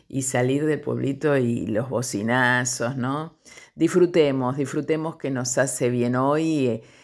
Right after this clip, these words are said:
en esta noche de jueves tenemos una luna en Virgo a diecinueve grados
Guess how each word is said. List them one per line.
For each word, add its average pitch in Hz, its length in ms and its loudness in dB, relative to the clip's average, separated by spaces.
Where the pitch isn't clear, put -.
en 147 260 0
esta 151 420 2
noche 123 400 -10
de 110 140 -8
jueves 127 460 -8
tenemos 117 500 -2
una 123 300 0
luna 135 300 2
en 117 140 0
Virgo 143 520 2
a 101 160 4
diecinueve 117 600 -2
grados 135 720 4